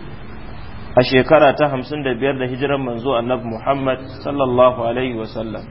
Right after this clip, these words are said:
Allah ya ji kansa da rahama. To ya fara da cewa, "Ja'ani Rasulullahi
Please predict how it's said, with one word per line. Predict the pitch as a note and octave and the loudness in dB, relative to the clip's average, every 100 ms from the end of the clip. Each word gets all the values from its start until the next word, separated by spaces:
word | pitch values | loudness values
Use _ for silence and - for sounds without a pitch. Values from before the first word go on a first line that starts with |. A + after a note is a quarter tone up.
| - | 4
Allah | D3 C#3+ | 6 8
ya | B2 | 6
ji | B2 | 4
kansa | C#3 C#3 | 2 2
da | A#2 | 2
rahama. | A#2 A2+ G#2+ G2 - C#3 D3 D3 - - - - - - - - - - - - - - - - - - - - - - - - - - - | 4 4 2 -2 -8 -8 -6 -4 -6 -6 -8 -10 -10 -12 -12 -12 -12 -12 -12 -14 -14 -14 -14 -12 -12 -12 -12 -12 -12 -12 -12 -12 -12 -12 2
To | C#3+ | 8
ya | D#3 G3 | 10 10
fara | G3+ G#3 F#3+ F3+ | 8 6 6 4
da | D#3 | 2
cewa, | D#3 F3+ E3+ D#3+ D#3 | -2 -2 4 6 6
"Ja'ani | E3+ G3 F#3+ E3+ E3+ E3+ | 6 6 6 2 0 0
Rasulullahi | D3+ D3 F#3 F3+ E3 E3+ F3+ | 0 0 2 2 6 6 6